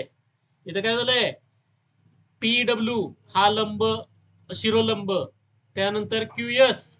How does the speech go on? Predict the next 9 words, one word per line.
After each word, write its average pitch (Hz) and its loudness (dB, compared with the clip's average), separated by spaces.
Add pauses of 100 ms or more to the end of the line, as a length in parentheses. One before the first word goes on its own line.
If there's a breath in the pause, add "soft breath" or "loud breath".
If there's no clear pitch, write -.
हा 208 0
शिरोलंब 214 -4
आणि 175 -6 (100)
आरटी 208 -2 (360)
असे 180 -4
तीन 269 -4
शिरोलंब 220 -4
कुठनं 208 -8
गेले? 262 6